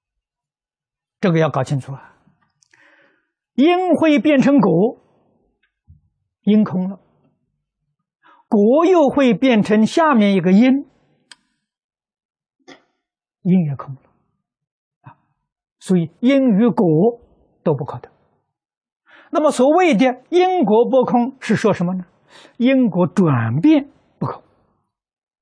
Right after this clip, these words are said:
啊，它互相转变，因转变成果，果转变成因，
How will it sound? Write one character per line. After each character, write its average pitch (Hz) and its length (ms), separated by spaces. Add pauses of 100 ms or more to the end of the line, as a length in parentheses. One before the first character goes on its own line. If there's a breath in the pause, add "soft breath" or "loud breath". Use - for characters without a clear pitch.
啊， 143 280
它 - 100
互 175 200
相 147 200
转 135 220
变， 147 300
因 170 280
转 143 220
变 143 220
成 151 180
果， 139 200
果 143 260
转 139 200
变 143 200
成 139 200
因， 156 160